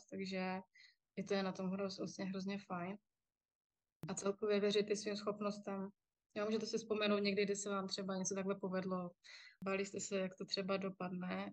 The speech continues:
a že to vlastně dopadlo nakonec dobře, možná i lépe, než jste čekali. A věřit sobě,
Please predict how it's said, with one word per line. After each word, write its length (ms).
a 380
že 80
to 140
vlastně 520
dopadlo 400
nakonec 400
dobře, 280
možná 300
i 60
lépe, 280
než 140
jste 140
čekali. 560
A 720
věřit 320
sobě, 600